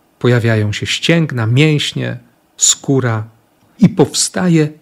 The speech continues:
wielkie wojsko. Dlaczego to wszystko się wydarza? I w Psalmie sto czwartym, i w tej wizji Ezechiela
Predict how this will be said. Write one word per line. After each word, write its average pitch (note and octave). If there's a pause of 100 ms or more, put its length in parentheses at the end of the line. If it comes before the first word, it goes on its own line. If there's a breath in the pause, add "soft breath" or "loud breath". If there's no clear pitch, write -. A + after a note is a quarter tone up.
wielkie A#2+ (140)
wojsko. G#2 (720)
Dlaczego B2 (520 loud breath)
to -
wszystko -
się B2
wydarza? B2 (720)
I -
w -
Psalmie C3
sto -
czwartym, B2+
i A2
w A2+
tej G#2+
wizji B2
Ezechiela G#2+